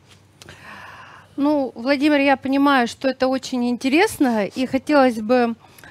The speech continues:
продолжить эту тему, э, таким важным направлением, как промышленные территории, технологический суверенитет,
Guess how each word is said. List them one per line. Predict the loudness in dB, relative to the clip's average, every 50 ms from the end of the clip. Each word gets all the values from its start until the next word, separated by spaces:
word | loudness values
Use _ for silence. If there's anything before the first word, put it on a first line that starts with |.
| -20 -20 _ -4 2
продолжить | 2 2 4 2 2 2 2 2 0 -2 -2 -4 -8 -12 _ -6
эту | -4 -4 -4 -8
тему, | -6 -2 0 2 2 2 2 0 0 0 -2 -4 -6 -8 -6
э, | -4 -2 0 0 0 0 -2 -4 -6
таким | -8 -10 -10 -6 -4 -2 -2 -2 -2 -6 -10 -14 -2
важным | 0 2 2 2 0 -2 -2
направлением, | -2 -4 -2 -2 -2 -2 0 0 0 0 2 2 0 0 -2 -4 -8 -14 -20 -20 -20 -20 -20 -18 -6
как | -6 -6 -4 -2
промышленные | -2 2 2 2 2 0 -2 -2 -2 -2 -2 -2
территории, | -2 -4 -4 -2 -2 -2 -2 0 0 -2 -2
технологический | -4 -8 -6 -4 -2 -2 -2 -2 -4 -6 -8 -8 -12 -14 -12 -8 -6 -6
суверенитет, | -6 -6 -8 -6 -6 -4 -2 -2 -2 -2 -2 -4 -2 -2 -2 -2 -2